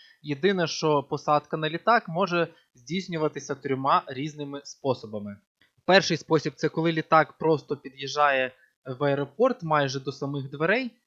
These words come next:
вам відкривають двері і ви одразу йдете на літак. В основному таке буває, коли ви подорожуєте самі. Тобто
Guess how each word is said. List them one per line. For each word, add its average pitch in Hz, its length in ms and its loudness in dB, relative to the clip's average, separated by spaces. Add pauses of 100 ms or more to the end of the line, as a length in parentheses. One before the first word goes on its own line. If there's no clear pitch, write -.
вам 143 380 2 (260)
відкривають 139 600 0
двері 208 340 2
і 156 180 -6
ви 156 180 0
одразу 151 560 2
йдете 151 460 -4
на 143 120 -14
літак. 131 340 -6 (360)
В 143 60 -4
основному 190 640 0 (100)
таке 170 280 0
буває, 160 640 4 (200)
коли 165 220 6
ви 180 120 6
подорожуєте 156 720 2
самі. 139 420 -4 (360)
Тобто 135 560 0